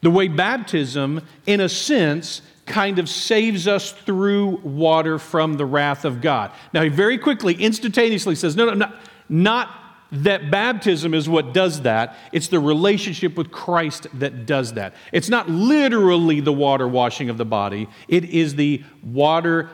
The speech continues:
that signifies, that is the corresponds to, that is the antitype.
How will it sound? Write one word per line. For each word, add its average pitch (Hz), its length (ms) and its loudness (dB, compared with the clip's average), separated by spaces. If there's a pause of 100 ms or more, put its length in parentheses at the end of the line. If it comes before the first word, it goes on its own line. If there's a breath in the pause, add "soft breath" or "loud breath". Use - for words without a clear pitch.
that 143 320 -2
signifies, 139 880 -2
that 147 160 2
is 135 120 -2
the 143 180 2 (200)
corresponds 165 800 0
to, 143 140 0
that 143 120 -2
is 147 180 -2
the 151 240 -4
antitype. 131 760 -4